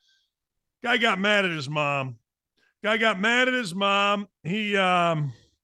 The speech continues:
twenty-seven-year-old guy said, "Look, Mom,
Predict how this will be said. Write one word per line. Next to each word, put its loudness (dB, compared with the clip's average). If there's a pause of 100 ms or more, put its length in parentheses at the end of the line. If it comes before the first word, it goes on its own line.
(580)
twenty-seven-year-old 0
guy 0
said, -8
"Look, 0
Mom, -2